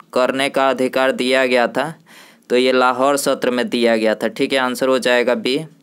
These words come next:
भारतीय राष्ट्रीय कांग्रेस के लाहौर अधिवेशन की बात करें तो ये कब हुआ था? तो ये हुआ था उन्नीस सौ उनतीस में। कब हुआ था? उन्नीस सौ उनतीस में हुआ था।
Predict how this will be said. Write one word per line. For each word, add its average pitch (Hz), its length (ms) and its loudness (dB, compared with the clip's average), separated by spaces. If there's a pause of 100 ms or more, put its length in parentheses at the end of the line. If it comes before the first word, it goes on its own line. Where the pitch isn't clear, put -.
(880)
भारतीय 120 400 0
राष्ट्रीय 139 360 -2
कांग्रेस 135 440 -2
के 143 100 -2
लाहौर 131 400 2
अधिवेशन 135 540 0
की 139 120 -2
बात 127 240 -2
करें 123 280 2
तो 123 100 -2
ये 127 220 0
कब 131 140 0
हुआ 127 260 2
था? 156 280 -4 (320)
तो 123 220 4
ये 131 160 2
हुआ 131 220 4
था 135 140 -2
उन्नीस 135 420 -2
सौ 139 100 0
उनतीस 123 480 -2
में। 104 140 -4
कब 131 160 0
हुआ 131 180 2
था? 139 140 -4
उन्नीस 135 320 -4
सौ 131 100 -2
उनतीस 127 340 -4
में 131 100 -4
हुआ 123 220 2
था। 147 220 -4